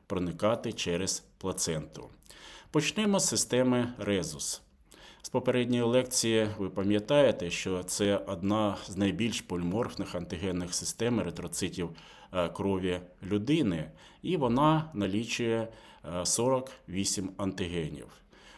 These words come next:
Ось перед вами структура самого антигену. Це полі-, поліпептидний ланцюг, який, е, складається з чотирьохсот сімнадцяти амінокислот і пронизує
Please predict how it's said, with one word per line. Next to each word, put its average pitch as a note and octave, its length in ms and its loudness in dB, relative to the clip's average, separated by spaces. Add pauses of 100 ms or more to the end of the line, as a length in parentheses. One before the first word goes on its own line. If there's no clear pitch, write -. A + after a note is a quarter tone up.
(120)
Ось G3 180 0
перед A2+ 320 0
вами C#3 480 4 (100)
структура G#2 800 0 (100)
самого F#2 680 0 (800)
антигену. G#2 760 0 (460)
Це F3+ 220 0
полі-, G2+ 340 4 (120)
поліпептидний G#2 920 0 (380)
ланцюг, G#2 480 -2
який, F#2 500 0 (600)
е, F#2 100 2
складається G#2+ 760 4
з - 40 -2
чотирьохсот - 920 0
сімнадцяти G2+ 680 0
амінокислот F#2 920 0
і C3 160 -2
пронизує A2+ 840 2